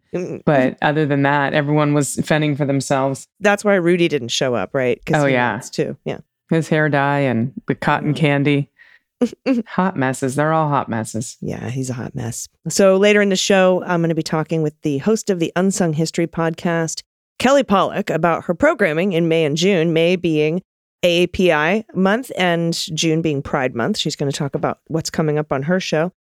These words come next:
Speaker 1: Some quick hits before we get into the hot notes. Lindsey Graham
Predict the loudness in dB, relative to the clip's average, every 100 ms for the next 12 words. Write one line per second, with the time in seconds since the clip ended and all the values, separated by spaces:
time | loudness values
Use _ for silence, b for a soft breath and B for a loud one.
0 | _ _ _ 0 0 2 2 2 2 0
1 | 0 0 -6 -4 0 2 2 2 2 0
2 | -2 2 0 0 -2 -2 0 0 2 0
3 | 2 2 0 -2